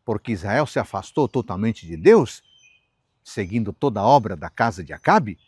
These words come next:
que foi a pior época de apostasia,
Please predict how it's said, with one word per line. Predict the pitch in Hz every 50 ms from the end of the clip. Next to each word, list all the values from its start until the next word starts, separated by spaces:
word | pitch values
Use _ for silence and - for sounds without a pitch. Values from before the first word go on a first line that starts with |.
| _ _ _ _ _ _ _ _ _ _ _ _ _ _
que | - -
foi | - - 104
a | 98
pior | - _ - 107 92 90 110 127 117
época | 113 131 135 _ - 95 - 90 85
de | 82 80 92
apostasia, | - - 101 95 - - 92 90 80 143 196 160